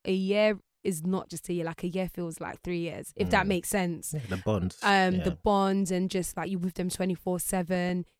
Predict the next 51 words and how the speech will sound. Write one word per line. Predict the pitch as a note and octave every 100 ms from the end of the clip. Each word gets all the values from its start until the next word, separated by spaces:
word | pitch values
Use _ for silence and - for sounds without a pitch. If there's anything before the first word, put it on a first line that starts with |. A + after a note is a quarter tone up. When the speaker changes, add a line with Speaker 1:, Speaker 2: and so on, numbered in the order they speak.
| _
Speaker 1:
Um, | F#3 F3+ F3
so | F3 G3+
that | C4
was | C#4+
hard, | G3 G3+ F#3+
like, | F3+ E3+ D#3 - _ _ -
and | F#3
then | F#3
I | - G#3
had | F#3+ F3
a |
strong | - - G#3+ F#3+ F3+
Jamaican | F3+ F3 F3
accent | F3+ - F3 D3+
by | E3
then. | E3 - F#3
So | - G3 F3+ E3+
Speaker 2:
Right. | - E2 C3+ -
Speaker 1:
at |
the | G3+
beginning, | G3 - A#3 G3+ G#3
they | G3
cussed | - F#3+ -
me | F3+
'cause | E3+ E3
I |
have | E3+
the | F3 -
English | F#3+ F3+ -
accent. | F3 - F#3+ E3+ - _ -
Then | F#3
come | - G3+ G3+
back | F#3+ -
here | G3+ G3
now, | F#3 D#3 F3 F#3+ _ _
they're, | G3
like, | F#3 E3 D#3 - _ _
moving | G#3 G#3 G3 F#3
mad, | A#3+ A#3 E3+
like, | F3 E3+ E3+ - - -
"Pff, | G#3 G#3 E3 D#3+ - _
who | B3
is | C#4 C4+
this | C4+
girl | - B3+ B3+ F3 D#3
Speaker 2:
Right. | G2+ -
Speaker 1:
with | G3+ G3
the | G3+
yard | G3 G#3 A3+ A3 A3
accent?" | A3+ - - G3+ F#3 -
And | F#3+ F#3 F#3